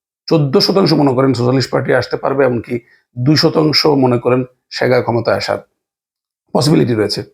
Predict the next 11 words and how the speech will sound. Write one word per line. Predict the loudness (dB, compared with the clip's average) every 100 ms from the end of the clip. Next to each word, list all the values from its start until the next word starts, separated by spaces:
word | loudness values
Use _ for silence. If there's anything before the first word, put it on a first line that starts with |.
| _ -4
তো | 0
যাই | 2 2
হোক, | 2 -2 -18 _ _ _ _ _ _ _ _ 0
এই | 2
পর্য-, | 2 0 0 2
আজকে | 0 -2 -2
পর্যন্ত | -2 0 0 0
নির্বাচনের | 0 0 0 -2 0 -2 -2 -2
দৌড়ে | -2 2 2 2
এগিয়ে | -2 0 2
রয়েছেন | 2 2 0